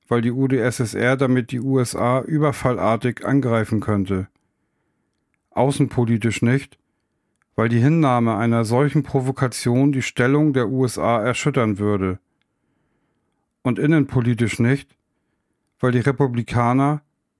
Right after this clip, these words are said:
ihn gnadenlos attackieren würden. Schnell entwickeln die Berater vier Szenarien, wie die U S A auf die Stationierung reagieren könnten.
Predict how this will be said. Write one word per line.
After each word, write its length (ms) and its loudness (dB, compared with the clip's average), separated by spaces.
ihn 200 0
gnadenlos 680 2
attackieren 680 0
würden. 420 -2
Schnell 400 0
entwickeln 420 2
die 120 0
Berater 500 0
vier 300 0
Szenarien, 800 2
wie 80 0
die 120 -4
U 180 0
S 160 -2
A 280 2
auf 200 -4
die 100 -4
Stationierung 840 0
reagieren 640 0
könnten. 560 -2